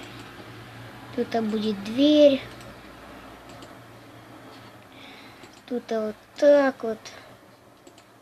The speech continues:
Вот. Будет дом, э, делаться из досок. Так.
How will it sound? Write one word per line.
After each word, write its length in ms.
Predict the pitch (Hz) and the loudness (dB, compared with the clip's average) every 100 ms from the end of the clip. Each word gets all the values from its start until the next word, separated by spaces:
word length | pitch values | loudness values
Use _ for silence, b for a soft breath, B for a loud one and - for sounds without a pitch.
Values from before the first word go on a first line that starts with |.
| _ _ | _ _
Вот. 340 | 240 247 240 - - _ _ - - _ _ _ - _ _ - _ _ _ _ _ - _ - - _ _ _ _ _ - - - - - - - - _ - | -6 -4 -4 -6 -16 _ _ -20 -20 _ _ _ -20 _ _ -20 _ _ _ _ _ -20 _ -20 -20 _ _ _ _ _ -20 -20 -20 -20 -20 -20 -20 -20 _ -6
Будет 400 | 277 277 262 226 | -2 0 0 4
дом, 320 | 262 254 233 508 539 554 | 6 6 4 -2 -6 -2
э, 220 | 508 233 226 | 4 4 4
делаться 840 | 214 240 233 226 220 240 226 220 - | 4 4 6 4 0 0 0 0 -4
из 480 | 233 220 214 - - - - - - - - - | -4 -2 -4 -8 -12 -16 -20 -20 -20 -20 -20 -14
досок. 760 | 226 233 302 320 - - 254 - - - - - - - B B B B - - - - - - - - - - - - - | 0 6 10 8 6 0 0 0 -8 -12 -14 -20 -20 -20 B B B B -20 -20 -20 -20 -20 -20 -20 -20 -20 -20 -20 -20 -8
Так. 480 | 226 196 - - | -6 -4 -8 -8